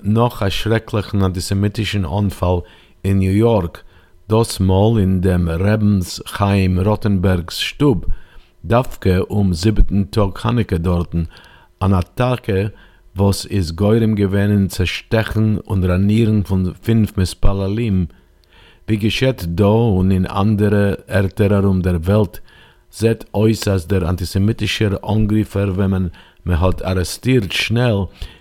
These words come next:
ist aufgebräust geworden durch böswillige antisemitische Sinne zu Jiden,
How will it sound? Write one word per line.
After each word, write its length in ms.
ist 320
aufgebräust 880
geworden 480
durch 340
böswillige 880
antisemitische 840
Sinne 460
zu 160
Jiden, 480